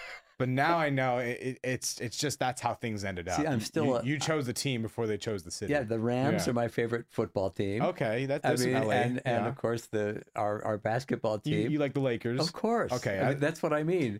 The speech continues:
Speaker 1: I, I
Speaker 2: This
Speaker 1: was
Speaker 2: doesn't
Speaker 1: testing
Speaker 2: make any sense, ladies and gentlemen.
Speaker 1: I, I was testing you to make sure that you didn't like the Clippers because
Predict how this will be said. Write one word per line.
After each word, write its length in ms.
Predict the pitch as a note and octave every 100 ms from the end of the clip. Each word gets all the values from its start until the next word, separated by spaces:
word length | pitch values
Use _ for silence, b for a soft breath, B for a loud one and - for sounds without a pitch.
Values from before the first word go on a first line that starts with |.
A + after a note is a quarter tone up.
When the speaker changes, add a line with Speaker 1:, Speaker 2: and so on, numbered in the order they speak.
| -
Speaker 1:
I, 160 | C3+ -
I 120 | C#3+
Speaker 2:
This 40 |
Speaker 1:
was 100 | D3
Speaker 2:
doesn't 220 | - - A3+
Speaker 1:
testing 40 | G3
Speaker 2:
make 220 | F3+ E3+
any 180 | G3+ G#3+
sense, 460 | - F3+ D#3 C3+
ladies 320 | B2 A2+ G#2 G#2
and 100 | G2
gentlemen. 380 | G2 F2+ E2+
Speaker 1:
I, 80 | C#3 -
I 140 | D3+
was 160 | F3 -
testing 360 | E3 D#3+ D#3+
you 40 | E3
to 40 |
make 220 | C3+ C3+ A#2+
sure 160 | C#3
that 60 | A#2+
you 40 |
didn't 160 | A#2 B2
like 140 | A#2
the 80 | -
Clippers 480 | - A#2+ A2+ G#2 F#2
because 440 | G#2+ A2+ G2 F#2